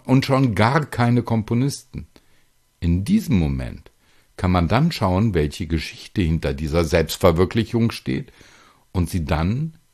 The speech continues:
evaluiert auch einmal aufgreifen.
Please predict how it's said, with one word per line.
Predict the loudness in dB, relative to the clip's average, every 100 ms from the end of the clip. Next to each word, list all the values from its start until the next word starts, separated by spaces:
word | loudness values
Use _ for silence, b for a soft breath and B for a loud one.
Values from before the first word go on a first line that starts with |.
| _ _ _ -6
evaluiert | -2 0 0 0 0 0 -2 -4
auch | -4 -4
einmal | -6 -4 -4 -4
aufgreifen. | -8 -10 -10 -14 -14 -16 -20 -20